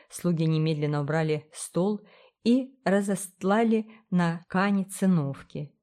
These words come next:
"Желаю дорогим гостям приятных сновидений, а ты, достопочтенный пандит Давасарман, как всегда, пожалуй,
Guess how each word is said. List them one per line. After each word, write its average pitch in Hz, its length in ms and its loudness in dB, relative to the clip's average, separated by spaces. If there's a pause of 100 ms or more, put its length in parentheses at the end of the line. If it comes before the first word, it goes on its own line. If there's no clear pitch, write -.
(120)
"Желаю 160 560 0
дорогим 151 480 2
гостям 156 580 -2
приятных 156 540 -2
сновидений, 151 960 -2
а 156 140 -4
ты, - 200 -20
достопочтенный 165 1040 0
пандит 156 480 -2
Давасарман, 143 760 -2
как 160 200 -2
всегда, 147 480 -4
пожалуй, 156 540 -2